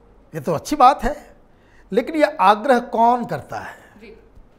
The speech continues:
Speaker 1: जिसके साथ सत्य हो। गांधी जी क्या करते थे सत्याग्रह? वो गांधी जी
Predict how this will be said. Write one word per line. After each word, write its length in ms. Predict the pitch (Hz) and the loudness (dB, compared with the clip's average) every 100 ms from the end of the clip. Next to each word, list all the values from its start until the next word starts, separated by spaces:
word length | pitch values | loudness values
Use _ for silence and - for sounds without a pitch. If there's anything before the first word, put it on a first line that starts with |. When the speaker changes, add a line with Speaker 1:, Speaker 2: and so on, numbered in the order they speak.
| _ _ _ | _ _ _
Speaker 1:
जिसके 380 | 123 160 202 208 | -10 -8 -6 -8
साथ 260 | - 170 185 185 - _ _ | -4 -2 -2 -4 -14 _ _
सत्य 300 | - 185 - | -12 -10 -10
हो। 220 | 95 85 - _ _ - _ _ _ - | -14 -16 -20 _ _ -20 _ _ _ -14
गांधी 360 | 135 196 262 247 | -2 0 0 -4
जी 140 | 180 | -8
क्या 180 | 147 180 | -8 -6
करते 280 | - 147 247 | -6 -10 -10
थे 140 | 240 | -10
सत्याग्रह? 540 | - 180 - 107 95 - - _ _ _ _ _ _ _ _ _ _ _ _ | -10 -10 -14 -18 -18 -20 -20 _ _ _ _ _ _ _ _ _ _ _ _
वो 140 | 160 214 | -2 0
गांधी 340 | 185 185 208 | 0 0 -4
जी 280 | 196 240 | -8 -14